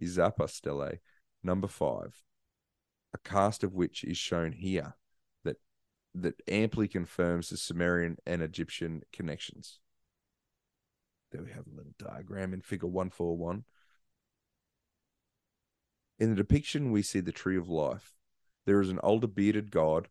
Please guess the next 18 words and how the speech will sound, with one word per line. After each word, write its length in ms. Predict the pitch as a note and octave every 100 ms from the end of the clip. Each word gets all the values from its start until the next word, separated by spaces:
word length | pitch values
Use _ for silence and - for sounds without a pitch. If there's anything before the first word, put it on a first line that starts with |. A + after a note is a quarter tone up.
| _ _ _
of 140 | F#2+ F2
large 320 | E2 F2+ G2+
stature 540 | - F2 E2 F2 E2+ - _ -
relating 540 | F2+ F#2 G2 G2+ F#2+ - _ _ F#2+
the 80 | G2
story 540 | - G#2+ G2+ F#2+ E2+
of 220 | E2 -
creation 580 | - F2+ G2+ C3+ - E2
to 200 | - F2+
a 40 | E2
Mayan 520 | E2+ G#2 A2+ A2+ A2 - - _ _
native 360 | F#2+ F#2+ F2 E2+
of 120 | -
smaller 500 | - - G#2+ A#2+ F#2+
stature 580 | - F2+ - - C#2 - _ _ -
seated 440 | - A2+ G#2 G2
opposite 380 | F#2+ - - E2+
him. 220 | - -